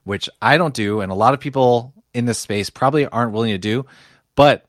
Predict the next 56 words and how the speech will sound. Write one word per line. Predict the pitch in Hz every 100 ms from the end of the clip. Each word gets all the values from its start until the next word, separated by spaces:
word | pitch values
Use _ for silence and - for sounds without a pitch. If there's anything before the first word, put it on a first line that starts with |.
| _
some | - 185
people | 190 190
are | 160
gonna | 147 139
be |
willing | 123 120 117
to | 95
do | 104
this. | 80 71 - - _ _ _
Uh, | - 107 98 -
and | 110 107 107
you |
give | 104 139
them | 147
all | 139
your | 131
log-, | 117 110
I | 107
mean, | 123 117 95
we, | 120 135 -
our, | 101 117 -
our | 107
Award, | 117 113 110
Award | 101 98 120
Wallet | 101 87 82
already | 92 85
has, | 87 80 - -
like, | 78
the | 87
majority | 80 85 82 80
of | 73 65
our | 78 73
logins, | 82 76 69 69 - _ _ _ -
right? | 82 110 _ - -
And | - 95 90 90
they, | 104 104 - _ _
you | 107 104
know, |
Truebill, | - 147 135 117 107
for | 107
those | 107
of | 107
you |
who | 104
don't | 101
know | 104
what | 95
it |
was, | 90 90 85 80
or | 85 76
now | 85 85
it's | -
Rocket | 78 80
Money | 76 69
or | 67
whatever, | 73 69 69